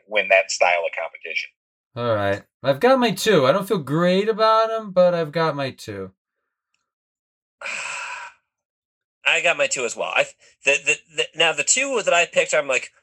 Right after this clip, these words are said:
Speaker 3: who are the two whose attention you just will not be able to hold for this amount of time? And I said Doc Brown and Ferris Bueller.
Speaker 2: Those were my
Speaker 3: Both of
Speaker 2: two. Those were my
Speaker 3: Yeah.
Speaker 2: two as well.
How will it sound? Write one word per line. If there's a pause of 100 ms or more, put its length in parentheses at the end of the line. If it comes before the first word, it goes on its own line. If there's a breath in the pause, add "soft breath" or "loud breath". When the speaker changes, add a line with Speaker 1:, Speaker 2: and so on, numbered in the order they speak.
(140)
Speaker 3:
who
are
the
two
whose
attention
you
just
will
not
be
able
to
hold
for
this
amount
of
time? (340 soft breath)
And
I
said
Doc
Brown
and
Ferris
Bueller.
Speaker 2:
Those
were
my
Speaker 3:
Both
of
Speaker 2:
two.
Those
were
my
Speaker 3:
Yeah.
Speaker 2:
two
as
well.